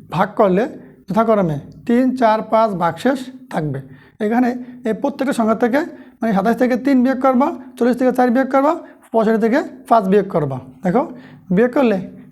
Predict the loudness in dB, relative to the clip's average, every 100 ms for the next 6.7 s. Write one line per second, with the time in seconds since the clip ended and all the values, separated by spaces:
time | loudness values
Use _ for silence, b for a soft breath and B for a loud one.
0 | -4 -2 0 2 2 0 -2 -4 -10 -20
1 | _ _ _ _ _ _ _ _ _ -6
2 | -2 -2 -4 -12 B B -2 0 2 4
3 | 2 B B B -2 0 2 2 2 0
4 | -2 -14 B B 0 2 2 0 -4 -10
5 | -8 -2 0 2 0 2 0 0 -4 B
6 | -6 0 0 -2 -6 -4 -2